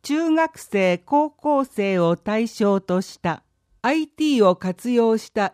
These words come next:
居場所づくりなど、今後とも居場所づくりの充実を目指していきます。そして、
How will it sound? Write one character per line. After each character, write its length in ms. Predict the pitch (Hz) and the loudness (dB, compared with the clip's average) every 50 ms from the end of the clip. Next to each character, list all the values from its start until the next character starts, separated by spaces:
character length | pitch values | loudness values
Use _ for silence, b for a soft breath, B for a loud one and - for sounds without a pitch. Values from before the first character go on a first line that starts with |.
| _ | _
居 100 | - 185 | -8 -6
場 200 | 185 220 240 247 | -4 -2 -4 -4
所 160 | - - 240 233 | -4 -4 -4 -4
づ 180 | 196 214 233 | -4 -6 -10
く 140 | - - 185 | -6 -6 -6
り 180 | 165 175 165 160 | -4 -4 -4 -2
な 220 | 165 170 170 160 | -2 -2 -2 -2
ど、 220 | 156 143 139 _ _ _ _ _ _ _ _ _ _ _ _ _ _ _ | -4 -6 -6 _ _ _ _ _ _ _ _ _ _ _ _ _ _ _
今 300 | - 240 254 269 262 262 | 0 2 2 4 4 2
後 120 | 254 254 | 0 0
と 160 | 254 - 233 226 | 0 -2 -2 -2
も 260 | 226 226 214 - - _ _ _ _ _ | 0 -2 -4 -6 -8 _ _ _ _ _
居 120 | - 196 202 | -4 -2 0
場 160 | 269 302 302 | 0 0 0
所 160 | - 311 294 | -2 -4 -6
づ 180 | 262 262 294 269 | -4 -4 -6 -6
く 140 | - 247 208 | -6 -6 -4
り 120 | 214 196 | -2 -2
の 160 | 196 190 190 | 0 0 -2
充 300 | 170 180 226 240 240 233 | -2 -2 -2 -2 -2 -2
実 320 | 202 240 214 - - 214 220 | -4 -6 -8 -6 -2 0 0
を 240 | 214 208 208 - - | 0 0 -2 -4 -4
目 100 | 185 170 | -2 -2
指 200 | 170 160 214 220 | -2 0 -2 -4
し 80 | 214 - | -4 -6
て 140 | - - 170 | -4 -2 -2
い 100 | 165 143 | -2 -4
き 180 | _ - 165 | _ -6 -4
ま 160 | 156 151 151 | -2 -2 -2
す。 240 | 156 - - - _ _ _ _ _ _ _ _ _ _ _ _ _ _ _ _ _ _ _ _ _ _ _ _ _ _ _ _ | -4 -8 -12 -20 _ _ _ _ _ _ _ _ _ _ _ _ _ _ _ _ _ _ _ _ _ _ _ _ _ _ _ _
そ 260 | _ - - 214 214 | _ -8 -4 -4 -4
し 180 | 214 - - | -4 -6 -12
て、 280 | _ - 247 233 247 - | _ -4 -4 -4 -4 -8